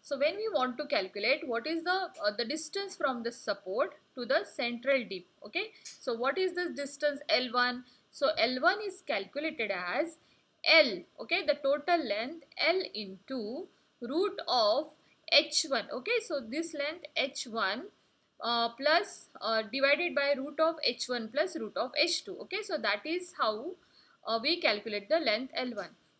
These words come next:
Then there is a formula for L two. So L two is equal to L into root of H two by root of H one plus root of H two. Okay, so this is our L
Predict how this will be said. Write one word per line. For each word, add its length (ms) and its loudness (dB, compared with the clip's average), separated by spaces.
Then 220 2
there 160 8
is 120 0
a 120 -2
formula 500 -2
for 140 -4
L 140 -8
two. 220 -4
So 140 -4
L 220 2
two 80 0
is 200 0
equal 380 -2
to 220 -6
L 220 4
into 360 -4
root 220 -6
of 180 0
H 320 -4
two 220 -10
by 160 0
root 240 -6
of 140 2
H 240 -6
one 180 -4
plus 300 -2
root 180 -10
of 280 -2
H 300 -4
two. 180 -10
Okay, 240 -2
so 180 0
this 240 -6
is 140 -4
our 220 2
L 140 2